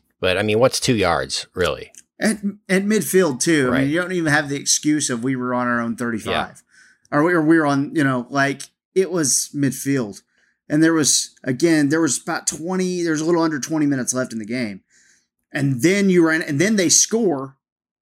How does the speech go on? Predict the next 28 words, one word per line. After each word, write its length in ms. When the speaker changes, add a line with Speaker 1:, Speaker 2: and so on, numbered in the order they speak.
Speaker 2:
Once 180
you 80
punt 240
it 120
to 160
'em, 100
it's 160
twenty-seven 500
nothing. 520
And 220
then 140
you 120
run 160
the 120
offense 420
back 300
out. 260
Like, 220
to 180
me, 440
Speaker 1:
<laughs> 0
Speaker 2:
that 260
was 260
insane. 800
That 180
was 320
just 480
insane. 600